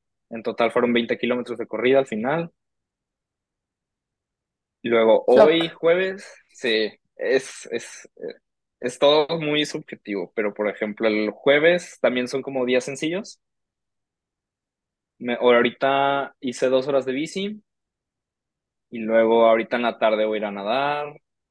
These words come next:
Speaker 1: y me tocan cuarenta minutos de fortalecimiento. Mañana viernes,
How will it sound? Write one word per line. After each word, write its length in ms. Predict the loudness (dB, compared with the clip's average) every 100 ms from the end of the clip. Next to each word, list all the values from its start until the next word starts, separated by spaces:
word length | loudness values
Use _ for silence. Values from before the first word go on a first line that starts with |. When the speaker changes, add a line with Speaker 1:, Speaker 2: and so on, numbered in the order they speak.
| _ _ _ _ -16
Speaker 1:
y 120 | -8
me 120 | -6
tocan 340 | -6 -4 -4 -2
cuarenta 280 | -2 0 -2
minutos 280 | -2 -4 -4
de 100 | -4
fortalecimiento. 840 | -4 -4 -4 -2 -4 -2 -4 -4 _ _ _ _ _ _ _ _ _ _ _ _ _ _ _ _ _ _ _ _ _ _ _ -20
Mañana 760 | -8 -2 0 2 2 2 2 2
viernes, 960 | 2 2 2 2 -2 -4 -6 -10 -16